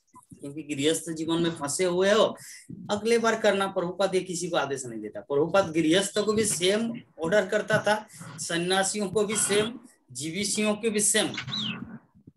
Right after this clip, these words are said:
Direct बोलते थे, "Rascal, धूर्त कहीं का, यहाँ पर enjoy करने के लिए आए।" Direct बोलते थे प्रभुपाद। ताकि क्यों बोलते थे? वो जो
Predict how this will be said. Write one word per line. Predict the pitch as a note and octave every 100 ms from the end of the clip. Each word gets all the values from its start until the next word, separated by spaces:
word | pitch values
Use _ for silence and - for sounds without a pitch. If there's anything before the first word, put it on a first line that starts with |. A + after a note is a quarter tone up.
| - _ - _ _ _ - _ _ C3
Direct | D#3+ A3+ A#3
बोलते | G3+ E3 E3
थे, | - - - - - -
"Rascal, | C#3 D#3 - - F#3+ F#3 F#3 - - _ -
धूर्त | E3+ G#3 - -
कहीं | D#3+ F3
का, | G3+ G#3+ - - - _ - _ C3
यहाँ | D#3
पर | D#3+ F#3 E3 C#3+
enjoy | D3 D3+ F#3+
करने | G#3 G3 E3+
के | D#3+ C#3+
लिए | C3
आए।" | A#2 -
Direct | - D3+ F3+ G#3 F#3
बोलते | E3 D3+
थे | D3
प्रभुपाद। | C3 A2+ G2+ G#2+ - _ - - _
ताकि | D#3 D#3+ A3+ G#3+
क्यों | - A#3+ C#4
बोलते | A3+ E3 D#3 C3
थे? | G2
वो | - - D#3+
जो | F#3 F3